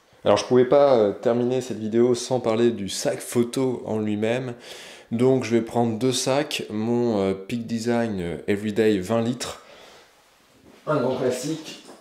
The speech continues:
Euh, il y a plein de vidéos sur YouTube sur ce sac, euh, vous pourrez, euh, regarder. Donc ce sac va me servir à transporter le gros du matériel d'une étape à une autre,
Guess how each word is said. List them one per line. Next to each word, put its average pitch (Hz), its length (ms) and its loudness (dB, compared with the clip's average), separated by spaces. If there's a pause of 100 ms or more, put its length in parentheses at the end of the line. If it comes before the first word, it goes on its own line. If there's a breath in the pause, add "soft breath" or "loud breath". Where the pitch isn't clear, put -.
(120)
Euh, 95 380 -4
il 95 60 -2
y 110 40 2
a 104 40 4
plein 135 260 0
de 123 100 -4
vidéos 123 400 0
sur 104 200 -8
YouTube 104 500 -10
sur - 200 -12
ce - 140 -8
sac, - 420 -10 (680 loud breath)
euh, - 40 -10 (100)
vous 95 200 -10
pourrez, 104 520 0
euh, 92 120 0
regarder. 101 640 0 (320 loud breath)
Donc 98 280 -4
ce - 180 -4
sac 117 300 0
va 101 80 0
me 98 60 -6
servir 98 540 -2
à 98 80 -2
transporter 98 760 -4
le 104 260 2
gros 123 220 2
du 110 80 -4
matériel 95 680 -4
d'une 110 200 -8
étape 101 440 -4 (600 loud breath)
à 123 140 2
une 110 200 0
autre, 131 300 0